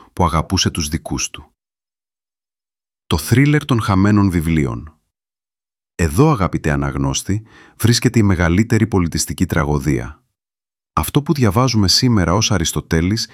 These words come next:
είναι κείμενα δύσκολα. Γιατί; Γιατί είναι οι σημειώσεις των διαλέξεών του, τα πρόχειρα. Ο Αριστοτέλης είχε γράψει δεκάδες βιβλία για το κοινό, τους εξωτερικούς λόγους.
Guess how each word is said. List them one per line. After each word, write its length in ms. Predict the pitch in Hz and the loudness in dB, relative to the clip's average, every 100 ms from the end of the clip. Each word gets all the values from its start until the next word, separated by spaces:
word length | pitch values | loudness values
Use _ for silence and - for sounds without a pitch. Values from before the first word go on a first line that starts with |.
| - - | -20 -6
είναι 200 | 117 123 | 0 0
κείμενα 440 | 123 139 127 123 101 | 0 0 2 2 2
δύσκολα. 640 | 95 - 85 78 69 - _ _ _ _ _ - | 0 0 -4 -10 -14 -18 _ _ _ _ _ -6
Γιατί; 580 | 82 78 - 143 82 - _ _ _ _ _ _ | -4 -2 0 -2 -4 -14 _ _ _ _ _ _
Γιατί 380 | - 80 78 107 | -4 -2 0 0
είναι 160 | 120 131 | 2 2
οι 40 | |
σημειώσεις 640 | - 95 90 98 113 - | 0 2 2 2 0 -2
των 160 | - 92 | -2 0
διαλέξεών 720 | 90 90 110 - 107 107 73 | 0 0 -2 0 2 2 0
του, 240 | 65 67 _ _ _ | -6 -12 _ _ _
τα 120 | 82 | -6
πρόχειρα. 720 | - 104 92 - - 73 - _ _ _ _ _ _ _ | 0 -2 -2 -6 -10 -12 -16 _ _ _ _ _ _ _
Ο 120 | - 85 | -2 0
Αριστοτέλης 680 | 87 - - 156 160 156 | 0 -2 -2 0 0 -2
είχε 160 | 160 143 | -2 -2
γράψει 380 | 123 147 - 135 | 0 0 -2 -2
δεκάδες 540 | 113 - 175 131 87 | -2 0 0 2 0
βιβλία 320 | 82 73 78 | 0 0 0
για 160 | 71 76 | 0 -2
το 100 | 71 | -4
κοινό, 420 | - 71 67 58 - - | -4 -4 -4 -6 -14 -20
τους 200 | - - | -4 -2
εξωτερικούς 640 | 117 - 85 80 80 85 71 | 0 -2 -2 -2 0 -2 -2
λόγους. 560 | 76 62 58 60 - | -2 -2 -8 -14 -18